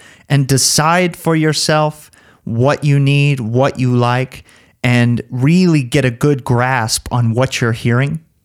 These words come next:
For example, the other day, somebody emailed me and said, "I borrowed my dad's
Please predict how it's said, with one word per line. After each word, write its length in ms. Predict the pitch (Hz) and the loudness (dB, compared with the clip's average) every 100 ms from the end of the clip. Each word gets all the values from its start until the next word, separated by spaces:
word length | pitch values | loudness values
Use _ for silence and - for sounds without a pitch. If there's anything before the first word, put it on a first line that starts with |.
| _ _ - | _ _ -12
For 260 | - 190 | -4 0
example, 540 | 170 156 196 226 226 139 | 0 0 0 0 0 0
the 180 | 131 147 | 2 2
other 240 | 147 143 | 2 0
day, 400 | 135 165 202 143 | 0 0 2 0
somebody 400 | - 151 143 135 | 0 0 0 0
emailed 360 | 165 175 160 131 | 0 0 0 0
me 140 | 127 | 0
and 100 | 123 | 0
said, 260 | - 127 120 | 0 0 0
"I 60 | |
borrowed 420 | 117 147 156 156 135 | 0 0 2 2 2
my 140 | 123 | 0
dad's 560 | 117 131 131 131 - | 2 2 2 0 -4